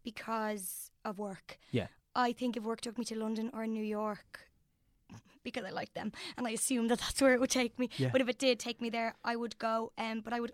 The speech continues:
Speaker 1: always have a base here.
Speaker 2: Yeah.
Speaker 1: Yeah, I, I don't think I'd ever leave here and not, not have somewhere to come back to.
Speaker 2: Mm-hmm.
Speaker 1: I like it too much.
Speaker 2: Yeah. Do, do you, um, like, would you go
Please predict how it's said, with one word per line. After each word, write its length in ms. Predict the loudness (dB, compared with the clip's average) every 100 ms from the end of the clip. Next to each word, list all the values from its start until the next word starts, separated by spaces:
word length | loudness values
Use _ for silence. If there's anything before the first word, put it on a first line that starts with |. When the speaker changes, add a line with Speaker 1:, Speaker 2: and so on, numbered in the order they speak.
| _ _ _ -2
Speaker 1:
always 280 | 2 2 0
have 80 | -6
a 60 |
base 220 | -4 -6 -8
here. 200 | -12 -12 _
Speaker 2:
Yeah. 200 | 2 2 0 _ _ _ _ -18 -6
Speaker 1:
Yeah, 220 | -4 -4 -6 -8
I, 120 | -4
I 60 | -4
don't 120 | -4
think 120 | -4
I'd 100 | -4
ever 200 | -4 -4
leave 300 | -4 -2 -4
here 240 | -4 -8 -6
and 160 | -6 -6
not, 240 | -6 -6 -8 _ _ -10
not 120 | -8
have 120 | -6
somewhere 280 | -6 -4 -6
to 80 | -6
come 120 | -8
back 160 | -8 -10
to. 100 | -14 -8
Speaker 2:
Mm-hmm. 220 | -4 -2 -2 -4
Speaker 1:
I 40 |
like 200 | -10 -10
it 80 | -10
too 100 | -6
much. 300 | -6 -8 -16 _ -2
Speaker 2:
Yeah. 220 | 0 0 -6 _ _ _ _ -8 2
Do, 160 | 2
do 220 | 2 0 4
you, 320 | 6 8 8
um, 540 | 6 6 4 2 0
like, 160 | 2 6
would 180 | 6 6
you 120 | 4
go 540 | 8 10 10 10 8